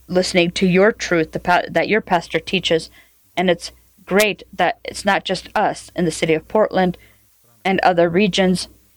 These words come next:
and other countries that are also, uh, listening to, but there are also saints that live in, or that go to other churches. They also live, uh, listening to the revelations that Arkady, our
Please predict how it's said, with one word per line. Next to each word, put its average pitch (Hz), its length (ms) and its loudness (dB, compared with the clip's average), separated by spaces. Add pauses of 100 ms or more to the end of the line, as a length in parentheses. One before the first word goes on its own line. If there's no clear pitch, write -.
(460)
and 196 100 2
other 185 160 4
countries 190 600 0
that 170 180 0
are 160 300 2
also, 170 640 2
uh, 180 120 2
listening 175 560 2
to, 170 480 0 (1040)
but 202 140 -4
there 208 120 4
are 185 40 2
also 196 340 2
saints 185 460 -2
that - 260 -2
live 190 360 2 (480)
in, 180 360 0 (220)
or 202 140 2
that 185 460 -2
go 196 160 2
to - 200 0
other 190 260 2
churches. 165 680 0 (280)
They 185 320 0
also 185 280 0
live, 175 320 2 (340)
uh, 170 220 2
listening 185 440 0
to 190 100 -2
the 185 80 4
revelations 170 760 2 (360)
that 175 240 0
Arkady, 170 720 0
our 156 260 0